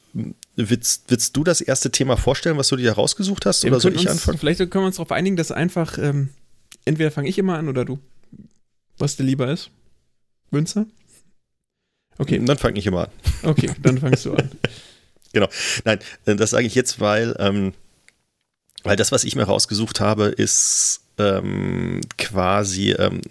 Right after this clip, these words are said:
Speaker 1: habe ich mir deswegen rausgesucht, weil es, weil es aus der ersten Szene des Buches kommt. Deswegen passt das, glaub ich, ganz gut. Ich habe ja angefangen, äh, die erste Szene des Buchs,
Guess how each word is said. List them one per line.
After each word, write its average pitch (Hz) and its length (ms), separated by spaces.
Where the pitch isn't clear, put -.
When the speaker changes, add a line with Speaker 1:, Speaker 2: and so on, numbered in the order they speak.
Speaker 1:
habe 113 140
ich 104 80
mir 113 60
deswegen 110 300
rausgesucht, 107 400
weil 104 100
es, - 400
weil 104 180
es 101 100
aus - 120
der 85 100
ersten 98 300
Szene 101 300
des 87 160
Buches 101 280
kommt. 92 220
Deswegen 87 260
passt 87 160
das, 98 140
glaub - 100
ich, - 80
ganz - 160
gut. - 160
Ich - 100
habe - 120
ja 101 60
angefangen, 107 560
äh, 98 260
die - 140
erste 101 220
Szene 113 240
des 98 240
Buchs, - 520